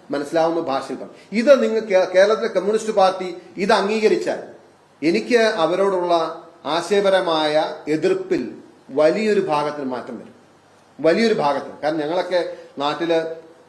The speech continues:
നാടിന്റെ രാജ്യത്തിന്റെ വികസനം സാധ്യമാകണം, ആ, സാമ്പത്തിക വളർച്ചയുണ്ടാകണം, യുവാക്കൾക്ക് തൊഴിലുണ്ടാകണം, നമുക്ക് കുറച്ചുകൂടി നല്ല നിലയിൽ നമ്മുടെ ജീവിത സാഹചര്യം ഉയർത്താൻ കഴിയണം.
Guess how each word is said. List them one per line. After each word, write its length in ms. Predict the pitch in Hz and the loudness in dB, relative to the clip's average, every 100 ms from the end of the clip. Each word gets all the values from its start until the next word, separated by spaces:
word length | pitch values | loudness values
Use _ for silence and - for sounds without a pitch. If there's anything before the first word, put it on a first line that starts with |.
| _ _ - | _ _ -6
നാടിന്റെ 500 | 143 165 170 180 165 | -2 0 2 2 2
രാജ്യത്തിന്റെ 560 | 147 147 160 170 160 | 0 -2 -4 -2 -2
വികസനം 560 | 151 139 147 165 165 160 - - - _ | -2 -2 -4 -2 -2 -4 -8 -20 -20 _
സാധ്യമാകണം, 840 | 160 147 147 170 143 131 139 156 - - | -4 -2 -2 -2 -2 -2 -4 -8 -12 -10
ആ, 60 | 135 | -6
സാമ്പത്തിക 500 | 147 156 165 175 170 | -2 -2 0 2 2
വളർച്ചയുണ്ടാകണം, 920 | 151 147 - 175 147 135 127 143 - - - - - | 2 0 -2 -2 0 0 0 -4 -10 -18 -20 -20 -8
യുവാക്കൾക്ക് 580 | 147 156 160 170 165 160 | 2 2 2 0 -4 -4
തൊഴിലുണ്ടാകണം, 760 | 147 160 170 143 131 127 117 - - - _ 147 | -2 0 0 0 0 -2 -8 -14 -20 -20 _ -4
നമുക്ക് 240 | 151 160 | -4 -2
കുറച്ചുകൂടി 480 | 170 156 - 175 175 | -2 -4 -4 -2 -2
നല്ല 260 | 156 147 | -2 -2
നിലയിൽ 300 | 175 165 165 | 0 0 0
നമ്മുടെ 220 | 160 151 156 | -2 -2 -2
ജീവിത 360 | 139 156 170 | -2 -2 0
സാഹചര്യം 320 | 165 151 156 | 0 0 0
ഉയർത്താൻ 340 | 143 143 143 160 | -2 -2 -2 -2
കഴിയണം. 400 | 135 127 135 | -2 -4 -6